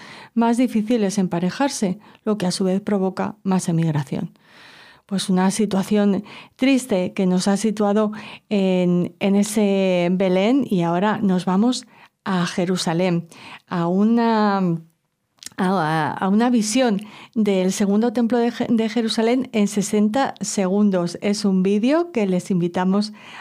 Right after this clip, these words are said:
a ver y que nos, eh, bueno, que nos traslada a, al pasado de la capital de, de Israel.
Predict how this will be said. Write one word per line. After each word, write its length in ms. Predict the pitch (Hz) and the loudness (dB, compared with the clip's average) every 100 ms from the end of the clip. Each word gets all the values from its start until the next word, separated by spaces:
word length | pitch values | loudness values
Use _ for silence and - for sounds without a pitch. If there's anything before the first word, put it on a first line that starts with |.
| - | -12
a 120 | - 180 | -4 0
ver 320 | 190 220 220 - - _ | 2 0 -4 -14 -20 _
y 200 | - 233 | -4 -4
que 160 | 214 202 | 0 0
nos, 360 | 180 175 175 - | 2 0 0 -2
eh, 600 | 180 175 170 165 165 160 | 0 0 0 0 0 0
bueno, 300 | 165 185 226 | 0 -2 0
que 320 | 208 170 165 | 0 0 2
nos 340 | 165 175 170 - - | 2 0 -2 -10 -6
traslada 680 | 196 170 175 170 170 214 214 - - - - | -4 -2 -2 -2 -2 -2 -6 -16 -20 -20 -8
a, 640 | 175 170 165 156 156 165 - | -4 -2 -2 -2 -4 -6 -4
al 220 | 185 180 | -4 -2
pasado 680 | 165 156 - 156 175 220 214 - - - - | -6 -6 -2 -2 0 -2 -8 -20 -20 -16 -4
de 220 | 190 180 | -2 0
la 280 | 165 160 160 | 0 -2 -2
capital 600 | 175 170 160 180 160 151 | -4 -4 -2 -2 -2 -2
de, 500 | 151 143 143 143 247 240 _ _ _ | -2 -2 -2 -4 -6 -12 _ _ _
de 220 | 180 160 | -6 -2
Israel. 440 | 147 139 147 143 | -2 -4 -8 -10